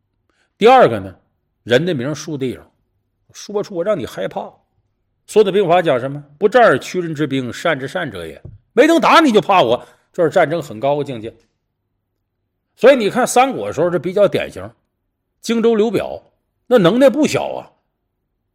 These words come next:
当初江东孙坚那么大能耐，跨江击刘表，让刘江给，让刘表最后给弄死了。可是为什么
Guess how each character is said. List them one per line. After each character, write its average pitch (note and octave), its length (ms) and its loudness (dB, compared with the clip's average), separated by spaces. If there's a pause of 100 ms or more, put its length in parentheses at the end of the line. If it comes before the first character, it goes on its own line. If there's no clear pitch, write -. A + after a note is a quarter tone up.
(220)
当 B3 180 2
初 A3 120 -2
江 B3 280 2
东 A#3 160 -2
孙 A#3 180 -2
坚 A3 540 0
那 A3 100 0
么 G3+ 100 0
大 F3+ 160 6
能 C#3+ 200 0
耐， E3 160 -2 (240)
跨 F#3+ 180 4
江 F3+ 180 2
击 D#3+ 140 0
刘 F3+ 140 4
表， G#2+ 180 0
让 C#3+ 140 2
刘 C#3+ 100 0
江 D3 180 0
给， C3 280 -8
让 D3 160 2
刘 C#3 80 0
表 B2+ 160 -6
最 C#3 100 -6
后 C#3 100 -4
给 A2+ 100 -6
弄 B2+ 140 -10
死 G2+ 120 -14
了。 F2+ 120 -16 (520)
可 - 120 2
是 G#3+ 100 4
为 E4+ 220 4
什 E3 160 2
么 F#3 160 -6